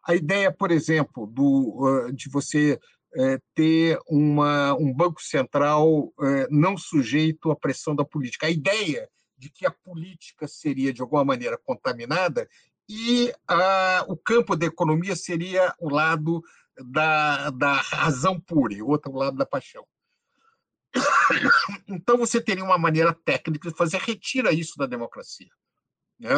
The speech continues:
O, o presidente da República não pode fazer a sua política monetária. Ela tem que tá fora, eh, desse espaço, ela tem que tá com um banco central, eh,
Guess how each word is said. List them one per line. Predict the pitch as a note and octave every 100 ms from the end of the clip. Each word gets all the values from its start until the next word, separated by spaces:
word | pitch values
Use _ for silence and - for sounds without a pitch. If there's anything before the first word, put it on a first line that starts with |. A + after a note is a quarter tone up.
| C#3
O, | D3 C#3 C#3 - C3+ C3+ C3
o |
presidente | B2 D#3 C#3 B2+ A#2+
da | F3+
República | - D#3 - F#3+ - G3+
não | G#3+ G#3
pode | E3+ E3 -
fazer | F3+ D3 E3
a |
sua | D#3 F3
política | - D3 D3 -
monetária. | D3+ D3 C#3 G2+ F#2 G2 _ _ _ -
Ela | B2+ C#3
tem | D#3+
que | D3
tá | -
fora, | D3+ - D#3+ E3 A2 - _ _ _ _ _
eh, | D3 B2 B2 B2+ B2
desse | A#2+ A#2 A#2+ -
espaço, | - D3 D#3 D#3+ - -
ela | C#3+ B2
tem | - C#3
que | -
tá | C#3 C3 C3+ D#3 _ _ _
com | - D#3+
um |
banco | C3 B2+ C3+ -
central, | - - D3 - A2+ A#2+ B2+ C#3 -
eh, | B2+ C3 B2 B2+